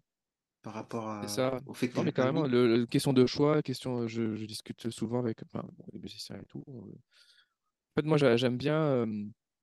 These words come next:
Speaker 2: discuter parce que justement, en fait, quand, quand, quand,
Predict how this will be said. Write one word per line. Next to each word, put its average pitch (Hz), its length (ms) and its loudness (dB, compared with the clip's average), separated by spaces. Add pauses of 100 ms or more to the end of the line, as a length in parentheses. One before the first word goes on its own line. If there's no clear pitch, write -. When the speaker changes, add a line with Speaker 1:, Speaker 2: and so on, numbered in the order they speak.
(340)
Speaker 2:
discuter 127 540 -4
parce 127 160 -2
que 123 140 4
justement, 117 320 -2
en 143 60 -2
fait, 120 180 -4
quand, 104 480 -6
quand, 92 200 -6 (1080)
quand, - 360 -8